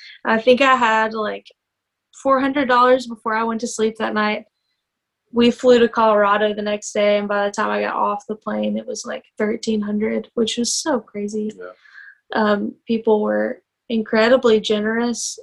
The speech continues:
Speaker 1: Um, I was very scared of, like, the crowdfunding that everyone else does, like Kickstarter and stuff. So I just asked for a little, and people gave a little at a time, which turned into a lot. So I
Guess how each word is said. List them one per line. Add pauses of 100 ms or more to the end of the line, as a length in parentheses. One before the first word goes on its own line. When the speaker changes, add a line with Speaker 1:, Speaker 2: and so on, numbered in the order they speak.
(120)
Speaker 1:
Um, (520)
I
was
very
scared
of,
like, (180)
the
crowdfunding
that
everyone
else
does,
like
Kickstarter
and
stuff. (720)
So (800)
I
just
asked
for
a
little,
and
people
gave (1040)
a
little
at
a
time,
which
turned
into
a
lot.
So
I